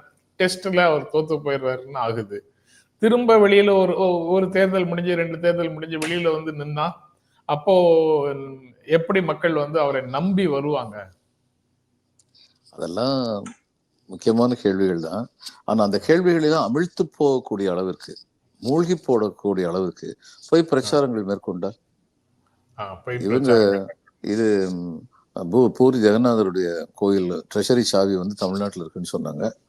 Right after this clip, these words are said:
Speaker 1: ஆமா.
Speaker 2: செங்கோட்டையுடைய, ஆ, சாவியை வந்து திருக்கோயிலையில ஒளிச்சு வச்சிட்டாங்கன்னு சொன்னா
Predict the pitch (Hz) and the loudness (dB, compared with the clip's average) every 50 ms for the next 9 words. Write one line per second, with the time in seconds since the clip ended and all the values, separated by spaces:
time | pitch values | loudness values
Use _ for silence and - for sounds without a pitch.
0 | _ _ _ _ _ _ _ - 104 95 - - - - - - 123 123 135 143 | _ _ _ _ _ _ _ -16 -16 -16 -16 -18 -20 -20 -8 0 2 4 6 6
1 | 147 147 147 131 123 117 110 110 110 104 101 98 92 87 - _ _ _ _ _ | 4 6 4 4 4 6 4 4 4 4 2 2 -2 -4 -6 _ _ _ _ _
2 | _ _ - 110 101 95 95 92 92 92 90 90 - - 117 120 117 117 113 107 | _ _ -6 -4 -2 -2 -2 -2 -4 -6 -6 -4 0 2 4 4 4 4 2 2
3 | 107 117 113 - 135 131 131 123 120 110 107 101 98 92 98 98 - 110 95 - | 0 -2 -2 0 0 -2 0 0 0 0 2 0 0 -2 -2 -2 -4 -4 -6 -4
4 | - 98 95 92 90 90 90 90 104 | -6 -6 -6 -6 -10 -10 -10 -12 -12